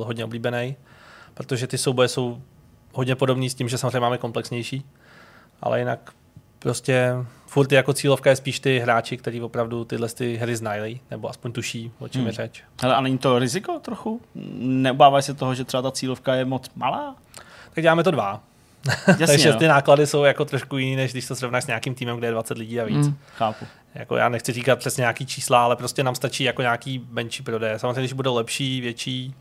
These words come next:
Speaker 1: budeme rádi, ale, eh, takhle, jo, teď je o tom, co vlastně je dnešní hráč, jako definuj ho, jo, to znamená jako nějaký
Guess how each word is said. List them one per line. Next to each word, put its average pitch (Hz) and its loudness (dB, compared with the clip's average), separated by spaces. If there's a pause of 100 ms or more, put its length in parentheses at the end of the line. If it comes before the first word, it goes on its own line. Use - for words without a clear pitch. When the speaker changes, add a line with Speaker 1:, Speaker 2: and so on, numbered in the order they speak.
(100)
Speaker 1:
budeme 120 -2
rádi, 120 0
ale, 117 0 (1200)
eh, 117 -2
takhle, 139 2
jo, 113 0
teď 131 -4
je 139 0
o 135 0
tom, 135 0 (1200)
co 147 4
vlastně 147 2
je 143 4
dnešní 139 -2
hráč, 120 2
jako 127 -4
definuj 127 -4
ho, 117 -2
jo, 110 -6
to 123 -6
znamená 123 -2
jako 127 -4
nějaký 123 -4